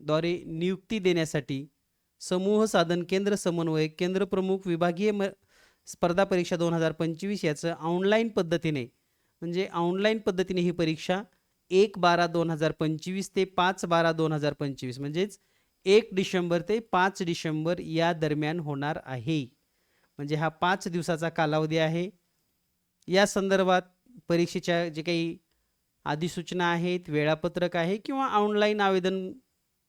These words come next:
पत्र याबाबतची माहिती महाराष्ट्र राज्य परीक्षा परिषदेच्या डब्ल्यू डब्ल्यू डब्ल्यू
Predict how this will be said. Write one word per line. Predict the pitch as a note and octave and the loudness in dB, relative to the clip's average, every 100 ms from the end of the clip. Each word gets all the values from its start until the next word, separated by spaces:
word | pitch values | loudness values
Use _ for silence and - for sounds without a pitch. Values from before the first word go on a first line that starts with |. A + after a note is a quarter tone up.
| _ _ - | _ _ -6
पत्र | E3+ D#3+ C#3 | -2 0 0
याबाबतची | D3+ D#3+ E3+ F3 - F#3+ | 0 2 0 0 -4 -2
माहिती | F3 F3+ F3+ E3+ D#3+ - _ _ _ _ _ _ _ _ _ | 0 0 0 -4 -4 -10 _ _ _ _ _ _ _ _ _
महाराष्ट्र | D3 D#3+ F3 F3+ F3 | -2 0 0 0 -2
राज्य | E3+ D#3 E3+ E3+ _ | -2 0 -2 -4 _
परीक्षा | D#3+ D#3 D#3 A3 | -2 -2 -2 -2
परिषदेच्या | G3+ F3+ F3+ E3 D3+ D3 D3 D#3 _ _ _ _ _ _ - | 0 0 -2 -2 -4 -2 -4 -4 _ _ _ _ _ _ -8
डब्ल्यू | D3 D#3 F3 F#3+ | -2 0 0 0
डब्ल्यू | F3 E3 D#3+ | 0 0 0
डब्ल्यू | D#3 D3 D3+ | 0 -2 -4